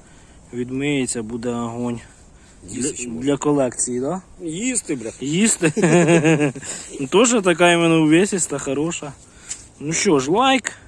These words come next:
Speaker 1: погнали далі. Ще, друзі, знаходжу, дивіться,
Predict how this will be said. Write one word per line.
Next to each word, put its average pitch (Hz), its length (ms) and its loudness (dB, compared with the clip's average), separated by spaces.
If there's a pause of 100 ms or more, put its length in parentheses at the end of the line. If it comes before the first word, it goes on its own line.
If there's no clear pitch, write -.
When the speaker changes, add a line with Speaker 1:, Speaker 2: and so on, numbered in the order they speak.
(120)
Speaker 1:
погнали 175 440 -2
далі. 190 360 -6 (380)
Ще, - 220 -2
друзі, 165 340 2
знаходжу, 156 480 -2
дивіться, 147 420 -2